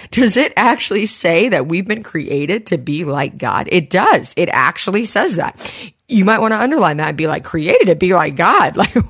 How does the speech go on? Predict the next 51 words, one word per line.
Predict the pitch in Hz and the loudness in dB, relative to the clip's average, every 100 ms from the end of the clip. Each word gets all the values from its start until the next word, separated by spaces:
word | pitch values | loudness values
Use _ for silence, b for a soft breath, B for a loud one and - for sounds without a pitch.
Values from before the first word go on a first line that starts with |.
| - - | -4 -4
what? | - 302 571 - - | -2 -2 -2 -4 -4
Isn't | - 415 330 302 262 - 453 415 | 0 0 0 -2 -4 -2 2 2
God | 208 208 208 | 2 2 2
above | 147 165 226 | 2 2 2
us? | 247 247 | 2 0
Isn't | - 233 302 | -2 -4 0
God | 185 165 | 2 2
holy? | 185 190 220 220 220 | 2 4 4 4 2
Isn't | 190 220 | -2 0
he, | 247 220 170 - | 0 2 0 0
his | 180 151 | -2 0
ways | 170 185 | 0 2
are | 180 | 2
not | 156 151 | 2 2
our | 147 | 0
ways? | 185 220 | 0 -2
Yeah, | 156 170 | -2 0
you | 240 165 | 0 0
should | - | -2
have | 180 175 | -4 -2
questions | - 208 - 214 | -2 -2 -2 -4
about | 180 160 151 | 0 0 0
that. | 131 151 | 0 -2
Of | - | -4
course, | - 165 - B B B | 0 0 0 B B B
you | 170 | -2
wanna | 185 175 | 0 2
look | 175 190 | 2 0
at | 196 | 0
what | 160 | 0
the | 147 | 0
next | 151 156 - | 0 -2 -4
phrase | - 233 165 123 | -2 2 2 0
is, | 135 165 | -4 -6
'cause | - 151 | -6 -8
it | |
says | 151 170 | -2 -2
created | - - 165 147 | -2 -2 -2 -4
to | 135 | -6
be | 156 | -4
like | 151 139 | -4 -4
God | 143 147 - _ | -4 -4 -10 _
in | 214 220 214 | 0 2 2
true | 185 - 170 147 | 0 -2 -2 0
righteousness | 147 143 - 139 151 131 - | 0 -2 -2 -6 -6 -8 -6
and | 139 | -6
holiness. | 139 139 120 135 151 220 - B B B B | -4 -6 -6 -6 -6 -6 -10 B B B B
So | - | -2
we've | 190 165 | 0 2
got | 170 | 0
this | 170 165 | 0 -4